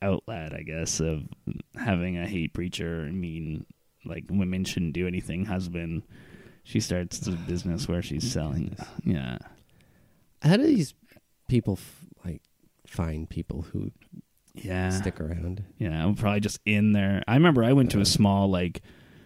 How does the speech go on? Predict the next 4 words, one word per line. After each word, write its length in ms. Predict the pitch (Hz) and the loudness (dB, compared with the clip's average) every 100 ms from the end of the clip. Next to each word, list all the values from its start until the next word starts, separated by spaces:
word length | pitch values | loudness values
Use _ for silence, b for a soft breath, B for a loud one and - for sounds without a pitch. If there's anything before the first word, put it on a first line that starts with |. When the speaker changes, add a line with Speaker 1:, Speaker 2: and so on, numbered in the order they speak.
| b b b b - - | b b b b -20 -4
Speaker 1:
uh, 260 | 104 98 92 - | 2 4 4 2
terrible, 520 | - 98 98 95 87 | 4 6 6 6 4
evil 280 | 95 90 92 | 2 0 -2
church, 360 | - 95 95 | 2 4 2